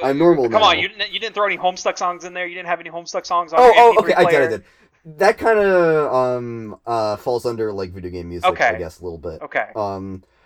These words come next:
Speaker 1: I actually never had an M P three player until I had, like, a phone. Like, I would listen to songs on, like, my D S I.
Speaker 2: Man, I, <sighs>
Speaker 1: The, the M P three play-, the sound player on the D S, or not the D S, the three D S. I don't think the D S I had, like, a competent
Speaker 2: My,
Speaker 1: M P three player. The,
Speaker 2: I
Speaker 1: the three D S did.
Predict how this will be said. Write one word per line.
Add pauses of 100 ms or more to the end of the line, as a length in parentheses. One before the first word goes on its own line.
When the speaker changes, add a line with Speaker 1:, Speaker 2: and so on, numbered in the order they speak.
(140)
Speaker 1:
I
actually
never
had
an
M
P
three
player
until
I
had,
like,
a
phone.
Like,
I
would
listen
to
songs
on,
like,
my
D
S
I. (100)
Speaker 2:
Man, (520)
I, (260)
<sighs>
Speaker 1:
The,
the
M
P
three
play-,
the
sound
player
on
the
D
S,
or
not
the
D
S,
the
three
D
S.
I
don't
think
the
D
S
I
had,
like,
a
competent (680)
Speaker 2:
My, (100)
Speaker 1:
M
P
three
player.
The,
Speaker 2:
I
Speaker 1:
the
three
D
S
did.